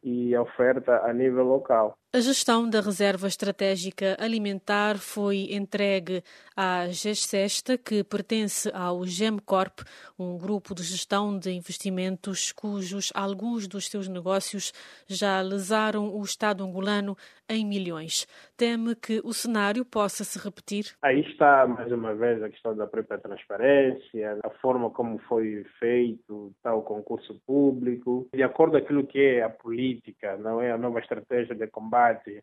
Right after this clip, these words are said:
Speaker 1: à corrupção, ao nepotismo. Quer dizer, parece que isso só está mesmo no discurso, né? E na prática continuamos a repetir os mesmos erros, fala-se que é um concurso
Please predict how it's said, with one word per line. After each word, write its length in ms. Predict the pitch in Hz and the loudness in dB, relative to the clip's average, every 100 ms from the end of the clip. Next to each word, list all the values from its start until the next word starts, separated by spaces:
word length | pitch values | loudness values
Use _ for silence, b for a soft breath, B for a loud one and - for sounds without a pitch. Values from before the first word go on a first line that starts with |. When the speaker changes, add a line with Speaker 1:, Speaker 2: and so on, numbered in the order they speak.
| _ | _
Speaker 1:
à 80 | 107 | -8
corrupção, 880 | 104 113 117 113 - 120 123 113 107 | -4 -4 -4 -6 -2 2 2 2 0
ao 80 | 101 | -2
nepotismo. 1500 | 107 101 113 113 127 127 123 110 110 107 107 107 104 104 104 - | -6 -8 -10 -8 -4 -2 -4 -6 -10 -8 -8 -8 -10 -10 -12 -2
Quer 100 | 185 | -2
dizer, 280 | 131 117 113 | 2 0 2
parece 320 | 131 151 - | 4 4 2
que 140 | - 165 | -6 -6
isso 160 | - | -6
só 140 | 151 165 | 0 0
está 240 | 147 151 | 6 8
mesmo 220 | 147 147 | 8 6
no 120 | 143 139 | 6 2
discurso, 680 | - - 160 151 135 - | -2 2 6 6 4 -6
né? 340 | 110 113 120 127 | -4 -2 -2 -4
E 140 | 165 160 | -2 0
na 160 | 156 | 2
prática 760 | 156 156 160 160 156 160 147 143 | 6 8 8 6 2 6 6 4
continuamos 500 | 151 139 147 156 139 | 0 2 4 4 6
a 540 | 139 139 135 131 127 127 | 6 8 10 10 8 8
repetir 800 | 135 135 131 - 147 147 151 | 4 2 -2 0 2 4 4
os 60 | 123 | 2
mesmos 500 | 127 135 123 117 110 | 2 2 2 -4 2
erros, 480 | 143 147 143 139 135 - - | 8 8 8 2 0 -4 2
fala-se 380 | 143 139 - - - | 6 6 2 -12 -6
que 60 | - | 2
é 20 | |
um 120 | 135 | 2
concurso 460 | 127 120 117 131 - | 2 -2 0 -2 -4